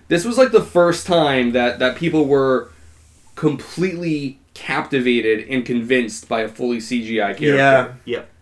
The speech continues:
Speaker 1: There, there, there is, like, a before and after of
Speaker 3: Like,
Speaker 1: this movie.
Speaker 3: you really
Speaker 2: Sure.
Speaker 3: feel bad for him when the, the, uh, Gondor Rangers are just beating the shit out of him.
Speaker 1: Yes.
Speaker 2: Yeah, no, you're, you're right. I mean, really, like, all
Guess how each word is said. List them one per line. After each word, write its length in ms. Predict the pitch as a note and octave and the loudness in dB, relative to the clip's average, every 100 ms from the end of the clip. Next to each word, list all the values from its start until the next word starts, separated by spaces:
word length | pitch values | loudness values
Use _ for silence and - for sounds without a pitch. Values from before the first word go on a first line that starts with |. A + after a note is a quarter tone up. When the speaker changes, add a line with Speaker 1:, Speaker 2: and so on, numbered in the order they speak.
| _ - | _ -2
Speaker 1:
There, 200 | B2+ B2+ | 0 2
there, 360 | C3+ C#3 C3+ B2 | 4 4 4 2
there 240 | C3+ C#3 | 2 4
is, 200 | D3+ C#3+ | 4 2
like, 140 | C3+ C3 | 2 2
a 60 | |
before 480 | B2 B2+ - C#3+ C3+ | 0 0 0 2 2
and 80 | A2+ | 0
after 400 | A2+ A2 A#2+ G#2 | -2 -4 -4 -2
of 60 | G2+ | -2
Speaker 3:
Like, 60 | G#2+ | -4
Speaker 1:
this 120 | A#2 | -2
movie. 160 | A#2 | -2
Speaker 3:
you 100 | G#2+ | -2
really 220 | F3+ A#3 G3+ | -2 -2 2
Speaker 2:
Sure. 200 | E3 D3+ | 4 4
Speaker 3:
feel 40 | |
bad 220 | C3 D3 | 4 0
for 200 | B2 A2 | -4 -4
him 120 | A2 | -4
when 180 | A2+ A2 | -6 -8
the, 300 | G#2+ G#2 G2+ F#2+ | -8 -10 -12 -10
the, 380 | A2 G#2+ G#2 F#2+ _ _ - | -6 -6 -8 -12 _ _ -18
uh, 220 | A2+ G2+ | -14 -14
Gondor 640 | F#2+ A2 A2+ A2+ G#2 G2+ G2 - - _ _ | -10 -8 -6 -6 -6 -8 -12 -20 -20 _ _
Rangers 520 | A#2 A2 A2 G#2+ G2+ F2+ | -16 -14 -10 -10 -10 -10
are 100 | G2 | -12
just 220 | - - | -14 -14
beating 180 | - G2 | -12 -12
the 80 | |
shit 380 | - - - A2 | -16 -14 -10 -10
out 120 | G2 | -10
of 100 | F#2 | -12
him. 140 | G2 A2 | -8 -4
Speaker 1:
Yes. 220 | B2 D3+ | -2 2
Speaker 2:
Yeah, 560 | D3+ C4+ F4 F4+ A#3+ D#3 | 2 2 2 2 2 2
no, 300 | F#3 C4 A#3 | 2 0 0
you're, 180 | G3+ | 0
you're 240 | F#3 G3 G3+ | 0 0 0
right. 240 | G3 A#3 | 2 2
I 40 | G3 | 0
mean, 360 | G3 F#3+ E3+ - - _ _ _ - _ _ _ - | -2 -2 -4 -10 -20 _ _ _ -20 _ _ _ -10
really, 560 | C#3+ F3 G3 G#3 G3+ | 0 2 4 4 4
like, 240 | F3+ E3+ D#3+ | 2 2 0
all 680 | D3 D3 E3 F3 F#3 F3+ | 0 2 2 2 2 -2